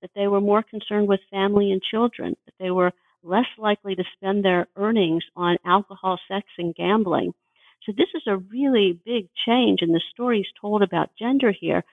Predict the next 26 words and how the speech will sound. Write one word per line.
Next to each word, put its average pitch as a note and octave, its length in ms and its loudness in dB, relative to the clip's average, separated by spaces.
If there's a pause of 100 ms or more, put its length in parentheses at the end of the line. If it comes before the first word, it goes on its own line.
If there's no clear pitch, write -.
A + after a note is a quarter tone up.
(220)
from G3+ 140 -6
the G3 160 0
fifties A3+ 380 -8
and F#3 120 4 (160)
sixties G3 460 -8
when F3 140 -2
the E3 80 0
programs G#3+ 580 -2 (100)
focused F#3+ 460 -4
mostly F3 400 -2
on C#3+ 240 0
men A#3 340 4 (320)
and D#3 80 -14
training E3+ 440 0
men, A3 400 4
and, F#3+ 240 -2 (340)
and G3 300 0
to G3+ 80 -12
the G3 100 0
nineteen G#3 480 2
eighties A#3+ 320 2
and F#3 160 0
after, E3 380 0
where E3+ 180 0
women F3+ 460 0
are E3 100 2